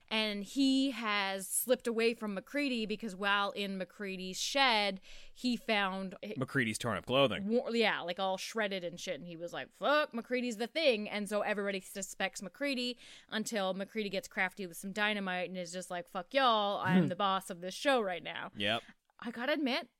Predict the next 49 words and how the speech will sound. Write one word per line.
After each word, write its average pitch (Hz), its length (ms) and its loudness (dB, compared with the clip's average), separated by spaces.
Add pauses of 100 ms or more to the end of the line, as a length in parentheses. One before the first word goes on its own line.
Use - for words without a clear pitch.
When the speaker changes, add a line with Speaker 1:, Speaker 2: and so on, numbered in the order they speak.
(140)
Speaker 1:
even 226 260 0
though 294 500 2
I'd 294 300 6
seen 330 300 2
the 320 80 2
blood 339 240 4
<laughs> - 0 -
test 277 320 4
and 262 120 2
everything 233 440 2
before, 220 500 2
I 180 60 6
Speaker 2:
Yeah, 226 60 8
Speaker 1:
was 277 100 8
Speaker 2:
yeah, 285 60 6
Speaker 1:
like, - 100 6
Speaker 2:
yeah. 262 60 2
Speaker 1:
"Shit, - 340 -4
is 214 120 -4
MacReady 240 380 -4
the 208 140 -8
thing?" 233 300 2 (720)
Speaker 2:
They 185 100 8
do 233 160 8
a 226 40 8
great 214 240 8
job 233 280 8
of, 165 240 0
like, 185 180 2
I 175 160 12
was, 269 220 8
I 214 180 10
was 254 120 10
starting 339 180 0
to 269 60 2
think 285 120 2
about 240 140 6
that 214 140 4
too. 220 100 4
It's 175 80 2
like, 175 140 2
what 254 420 6
if 247 240 6
he - 260 -2
actually 156 640 4
is? 107 480 -4 (400)
But 160 360 6
I 135 140 4
don't, 147 520 4